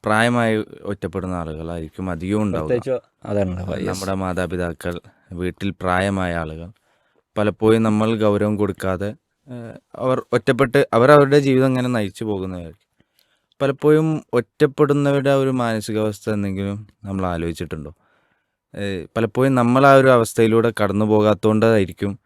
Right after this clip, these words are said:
Speaker 1: നമുക്ക് ആ ഒരു വേദന അല്ലെങ്കിൽ ആ ഒരു പ്രയാസം അറിയാത്തത്. ഒരു നാല്, നാലഞ്ച് മാസങ്ങൾക്ക് മുമ്പ് ഒരു ചെറിയ സർജറിക്ക് വേണ്ടി, ഏഹ്, വിധേയനായി ഞാൻ.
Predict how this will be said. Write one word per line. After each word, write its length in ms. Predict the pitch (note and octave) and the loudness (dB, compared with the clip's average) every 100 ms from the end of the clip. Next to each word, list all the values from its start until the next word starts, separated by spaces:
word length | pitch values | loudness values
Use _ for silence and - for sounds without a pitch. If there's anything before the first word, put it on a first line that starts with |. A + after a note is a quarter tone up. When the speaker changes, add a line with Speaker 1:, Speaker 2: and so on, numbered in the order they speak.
| _ _ _ _ - | _ _ _ _ -8
Speaker 1:
നമുക്ക് 260 | G#2 G#2 A2 | -6 0 4
ആ 40 | |
ഒരു 360 | A2 A#2 A#2 - | 4 4 0 -4
വേദന 580 | G2+ G#2 G2+ G#2 G2+ G#2+ | -4 0 2 2 2 2
അല്ലെങ്കിൽ 480 | A2+ G#2 G#2 G2+ G#2+ A2 - - | 2 0 -2 0 -2 -2 -8 -8
ആ 60 | G#2 | -2
ഒരു 120 | G#2+ | -2
പ്രയാസം 600 | - F#2+ F#2+ G2+ - A2+ A2 _ - | 0 0 2 0 -2 -4 -4 _ -12
അറിയാത്തത്. 680 | F#2 E2+ F2 F#2 F2+ F2+ D#2+ _ _ _ _ _ _ _ _ _ - | -8 -4 -2 -2 -2 -6 -10 _ _ _ _ _ _ _ _ _ -6
ഒരു 200 | A#2 A#2+ B2 A#2+ - - | -2 0 2 0 -2 -4
നാല്, 420 | A#2 A2+ A#2+ B2+ - - | 2 6 6 6 2 0
നാലഞ്ച് 380 | A#2+ B2+ C3 | 4 4 4
മാസങ്ങൾക്ക് 560 | C3+ B2+ A#2 A#2+ A#2+ G#2+ | 4 4 4 0 -2 0
മുമ്പ് 280 | A#2+ A2 A2 A#2+ - | 0 2 0 -2 -6
ഒരു 120 | - | -10
ചെറിയ 300 | A2 A2+ A2 | -4 0 2
സർജറിക്ക് 680 | A#2 A2+ G2 F#2 A2 A2 A#2+ | 2 2 2 2 2 2 0
വേണ്ടി, 280 | A2+ G#2+ A2 - _ _ _ _ _ _ - | 0 0 -4 -8 _ _ _ _ _ _ -6
ഏഹ്, 140 | A2 | -2
വിധേയനായി 500 | G#2 F#2+ G2 F#2 E2+ _ - _ _ | 0 2 2 2 -2 _ -20 _ _
ഞാൻ. 160 | E2+ D#2+ | -10 -10